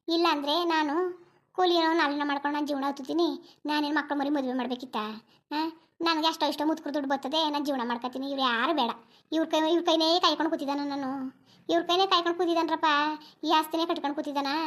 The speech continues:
ಅವರೇ ಚೆನ್ನಾಗಿರ್ಲಿ, ನಮ್ಗೆ ಯಾವ ಆಸ್ತಿನೂ ಬೇಡ, ಏನು ಬೇಡ. ನಾಲ್ಕು ಭಾಗ ಮಾಡಿ, ಆ, ಆ, ಇವ್ರಿಗೆ ನಾಲ್ಕು ಭಾಗ ಮಾಡ್ಕೊಡಿ, ಅವಳಿಗೊಂದು ಭಾಗ ಕೊಟ್ಬಿಡಿ ಪಾರತಿಗೆ.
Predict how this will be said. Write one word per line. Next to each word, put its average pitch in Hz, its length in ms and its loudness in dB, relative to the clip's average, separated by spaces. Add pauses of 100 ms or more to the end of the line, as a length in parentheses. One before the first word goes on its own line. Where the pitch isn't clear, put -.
(420)
ಅವರೇ 269 180 2
ಚೆನ್ನಾಗಿರ್ಲಿ, 294 600 -2
ನಮ್ಗೆ 294 180 -2
ಯಾವ 247 160 2
ಆಸ್ತಿನೂ 247 280 -6
ಬೇಡ, 233 120 -2
ಏನು 233 220 -4
ಬೇಡ. 294 120 -4 (520)
ನಾಲ್ಕು 262 260 -4
ಭಾಗ 247 260 0
ಮಾಡಿ, 302 280 -2 (440)
ಆ, 311 80 -2 (420)
ಆ, 294 80 0 (400)
ಇವ್ರಿಗೆ 277 280 -4
ನಾಲ್ಕು 269 200 -2
ಭಾಗ 262 160 0
ಮಾಡ್ಕೊಡಿ, 294 440 0 (680)
ಅವಳಿಗೊಂದು 330 300 4
ಭಾಗ 247 160 0
ಕೊಟ್ಬಿಡಿ 226 360 -4
ಪಾರತಿಗೆ. 233 600 -4